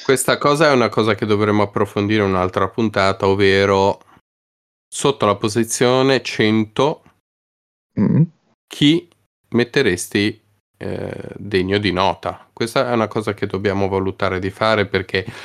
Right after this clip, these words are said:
Speaker 1: molti di questi giochi effettivamente sono degni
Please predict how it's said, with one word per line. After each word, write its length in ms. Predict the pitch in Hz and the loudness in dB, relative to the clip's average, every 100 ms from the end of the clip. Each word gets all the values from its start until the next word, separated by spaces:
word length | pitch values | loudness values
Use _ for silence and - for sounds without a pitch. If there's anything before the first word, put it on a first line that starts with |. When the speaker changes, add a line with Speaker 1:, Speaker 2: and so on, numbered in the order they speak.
| - - | -20 -6
Speaker 1:
molti 300 | - 135 131 123 | 0 2 4 2
di 80 | |
questi 340 | 113 113 - 127 | 2 0 0 0
giochi 320 | 123 127 - | 2 2 0
effettivamente 720 | 101 110 104 104 95 110 - - - - _ _ _ _ _ _ - - _ _ _ - | -2 -2 0 0 0 0 -2 -6 -14 -20 _ _ _ _ _ _ -20 -20 _ _ _ -12
sono 460 | - - 143 117 | -4 0 2 2
degni 680 | 104 110 107 104 98 104 | 2 2 2 2 0 -6